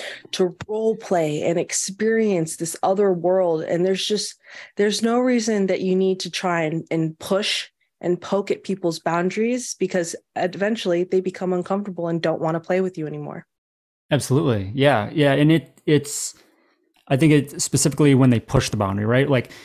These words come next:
Speaker 1: Mm-hmm.
Speaker 2: if they slip up, if, you know, you, not that everything gets a free pass or like a, a one-time pass, right? Not even a
Speaker 1: Mm-hmm.
Speaker 2: pass, but like, you know, you get to make one
Speaker 1: Forgiveness.
Speaker 2: mistake kind of thing.
Speaker 1: You can forgive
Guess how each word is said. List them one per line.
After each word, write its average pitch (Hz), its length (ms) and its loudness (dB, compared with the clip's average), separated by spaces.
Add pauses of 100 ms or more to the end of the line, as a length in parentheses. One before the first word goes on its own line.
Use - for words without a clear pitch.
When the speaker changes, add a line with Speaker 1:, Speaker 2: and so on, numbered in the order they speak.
(180)
Speaker 1:
Mm-hmm. 190 180 -2
Speaker 2:
if 131 180 0
they 139 480 6
slip 165 420 2
up, 147 380 4 (120)
if, 123 340 0
you 160 340 -2
know, 127 100 4
you, 139 240 2 (520)
not 185 300 2
that 156 120 4
everything 156 420 4
gets 135 160 2
a 123 60 0
free 123 200 0
pass 120 440 0
or 143 160 4
like 127 140 4
a, 120 60 2
a 120 220 0
one-time 120 520 2
pass, 117 360 0
right? 120 300 0 (320)
Not 131 180 2
even 123 140 2
a 107 40 -2
Speaker 1:
Mm-hmm. - 80 -6
Speaker 2:
pass, 123 280 2
but 131 100 -4
like, 117 200 0 (360)
you 135 140 2
know, 120 80 2
you 120 140 4
get 135 160 0
to 139 40 4
make 131 180 6
one 131 80 2
Speaker 1:
Forgiveness. 120 300 4
Speaker 2:
mistake 143 280 4
kind 117 180 0
of 98 80 -2
thing. 101 240 -2
Speaker 1:
You 104 80 -2
can 254 200 -2
forgive 180 840 -2